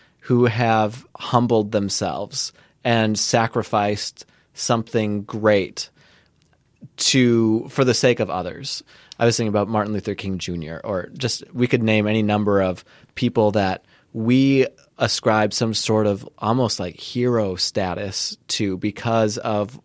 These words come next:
the sacrifices that they made for the sake of others. And it's not always true that in American culture we only identify greatness with these kind of worldly, um,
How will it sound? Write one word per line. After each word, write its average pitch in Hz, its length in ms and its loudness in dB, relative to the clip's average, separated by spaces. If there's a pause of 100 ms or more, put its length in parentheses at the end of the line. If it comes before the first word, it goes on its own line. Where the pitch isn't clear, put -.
the 110 100 -2
sacrifices 104 880 -4
that 101 180 -2
they 104 140 -4
made 101 340 -2
for - 160 -14
the 95 80 -10
sake 101 280 -6
of 90 80 -8
others. 101 360 -6
And 101 240 -6 (140)
it's 147 180 0
not 180 240 2
always 135 580 8
true - 260 -2
that 117 200 2
in 117 320 0
American 117 500 2
culture 113 460 0
we 107 300 2
only 113 800 0 (200)
identify 110 580 4
greatness 101 580 0
with 98 360 0 (460)
these 110 200 0
kind 104 160 -2
of 95 200 -6
worldly, 101 680 4 (440)
um, 95 320 -6